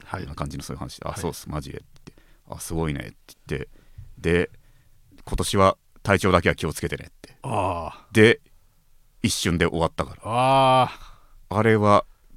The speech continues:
Speaker 1: す-、うわあ。
Speaker 2: その充実感だよね。
Speaker 1: <laughs> 今手をギューッとね、
Speaker 2: あれはね、
Speaker 1: したね。
Speaker 2: あれは実際その場でも俺、
Speaker 1: うん。
Speaker 2: ガッツポーズをしちゃったのよ。
Speaker 1: <laughs>
Speaker 2: で、事務所ってガラス張りだからさ、
Speaker 1: はい。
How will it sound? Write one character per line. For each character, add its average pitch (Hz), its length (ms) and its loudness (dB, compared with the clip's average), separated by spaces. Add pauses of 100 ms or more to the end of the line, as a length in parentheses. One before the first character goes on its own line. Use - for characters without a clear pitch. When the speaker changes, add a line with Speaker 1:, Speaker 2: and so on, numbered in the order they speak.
(200)
Speaker 1:
す-、 - 180 -20 (240)
う - 60 -10
わ 139 380 2
あ。 185 40 4
Speaker 2:
そ - 320 0
の 220 60 4
充 98 180 6
実 165 220 4
感 71 140 2
だ - 80 2
よ - 60 -8
ね。 - 80 -10
Speaker 1:
<laughs> - 20 -10
今 - 80 -8
手 - 200 -6
を 104 100 -6
ギ 113 200 -4
ュ 113 120 0
ー - 20 -6
ッ - 100 -12
と - 100 -10
ね、 - 80 -8
Speaker 2:
あ 90 120 6
れ 104 100 4
は 98 140 4
ね、 95 120 2
Speaker 1:
し - 80 -6
た 87 140 -6
ね。 87 160 -12 (180)
Speaker 2:
あ 98 120 4
れ 120 80 6
は 120 200 6 (200)
実 113 80 -2
際 131 140 4
そ - 140 2
の 139 100 6
場 147 120 8
で 143 80 6
も 87 120 2
俺、 76 300 -6 (120)
Speaker 1:
う 101 80 -6
ん。 92 160 -8
Speaker 2:
ガ 95 120 2
ッ - 40 -20
ツ - 80 -20
ポ 104 160 -2
ー 80 40 0
ズ 71 100 -10
を 69 180 -14
し - 100 -8
ち - 40 0
ゃ - 40 0
っ - 80 -6
た 101 80 4
の 71 100 -4
よ。 - 60 -16 (360)
Speaker 1:
<laughs> - 340 -6
Speaker 2:
で、 90 80 -4
事 - 20 -2
務 117 220 0
所 113 120 0
っ - 40 -6
て 73 320 -2 (160)
ガ 131 120 6
ラ 117 100 6
ス 120 160 -2
張 113 120 6
り 113 100 2
だ 107 100 4
か 78 100 -2
ら - 60 -8
さ、 - 320 -12
Speaker 1:
は 90 160 -8
い。 92 140 -14